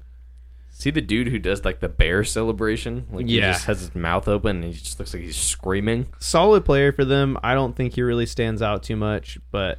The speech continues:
Speaker 2: somebody that I think should be considered, and I have a weird feeling he's gonna come back to M L S, is Kyle Larin. So he had eighty-eight appear-, eighty-nine appearances for them, scored forty-four goals,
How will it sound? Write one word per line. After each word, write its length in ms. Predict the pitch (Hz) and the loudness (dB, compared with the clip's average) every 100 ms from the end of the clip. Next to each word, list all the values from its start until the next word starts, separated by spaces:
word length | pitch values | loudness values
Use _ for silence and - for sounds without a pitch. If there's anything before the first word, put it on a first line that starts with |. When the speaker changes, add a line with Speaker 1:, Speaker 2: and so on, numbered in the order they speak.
| - | -8
Speaker 2:
somebody 480 | - 160 226 269 170 | -2 0 0 0 2
that 100 | 120 | 2
I 80 | |
think 200 | 107 120 | 0 -4
should 260 | - 123 104 | -4 -2 0
be 100 | 117 | -2
considered, 560 | 131 117 123 123 127 - | -2 -2 0 2 2 0
and 240 | 101 95 | -2 -2
I 60 | 95 | -4
have 420 | - - 117 135 | -4 0 2 2
a 240 | 123 98 - - | 0 -2 -6 -10
weird 440 | 107 107 113 123 | -4 0 2 0
feeling 380 | - 107 107 101 | -2 -2 -2 -2
he's 200 | 92 90 | -4 -6
gonna 260 | - 98 101 | -4 -2 -2
come 200 | 98 92 | -2 -2
back 220 | 87 95 | -4 -4
to 100 | 95 | -4
M 100 | 101 | -2
L 160 | 92 98 | 0 0
S, 260 | 107 - | -2 -2
is 280 | - - - - - | -4 -6 -8 -12 -10
Kyle 440 | - 107 120 123 101 | 0 2 4 2 2
Larin. 400 | 95 90 82 - - - - - - - - | 0 -2 -4 -10 -14 -18 -18 -18 -18 -18 -8
So 180 | - 113 | 0 4
he 120 | 143 | 4
had 380 | 151 127 104 - - 127 | 6 4 2 -2 -2 2
eighty-eight 420 | 143 139 127 113 | 4 6 4 2
appear-, 320 | 107 104 101 | 0 -2 -2
eighty-nine 540 | - 151 131 107 107 107 | 0 2 2 -2 -2 -2
appearances 480 | - 101 98 - - | -2 -4 -4 -6 -8
for 120 | 101 | -6
them, 220 | 98 95 | -4 -4
scored 320 | - 104 98 | -4 -2 -2
forty-four 600 | - - 139 147 135 120 104 | -2 2 4 4 2 2 2
goals, 480 | 95 87 95 - | -2 -4 -6 -10